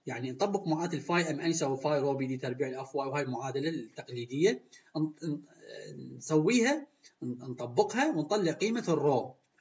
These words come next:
ومن نطلع قيمة الرو، إذا، شنو هنا الخطوة اللي وراها؟ إذا ال A، إذا ال A،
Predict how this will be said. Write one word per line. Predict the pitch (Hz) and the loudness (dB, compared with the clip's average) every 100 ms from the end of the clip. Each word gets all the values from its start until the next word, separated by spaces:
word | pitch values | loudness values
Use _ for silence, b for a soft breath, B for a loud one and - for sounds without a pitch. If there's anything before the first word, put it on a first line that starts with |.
| _ - | _ -4
ومن | 131 180 | -2 4
نطلع | 269 277 254 240 | 6 6 6 6
قيمة | 208 208 196 - | 4 2 0 2
الرو، | 151 131 135 170 - _ _ _ _ _ _ _ _ _ _ - - | 2 2 2 0 -6 _ _ _ _ _ _ _ _ _ _ -6 4
إذا، | 180 185 185 190 | 6 8 6 6
شنو | 254 247 | 2 4
هنا | 214 | 2
الخطوة | 175 - 170 | -2 0 2
اللي | 151 | 4
وراها؟ | 127 123 B B | 2 -4 B B
إذا | 202 208 202 | 2 6 6
ال | 196 - | 4 4
A، | 269 247 131 - _ _ _ _ _ _ _ _ - | 4 4 0 -6 _ _ _ _ _ _ _ _ -2
إذا | 175 180 165 | 2 4 4
ال | 160 | 2
A، | - 240 139 - | 4 6 4 -2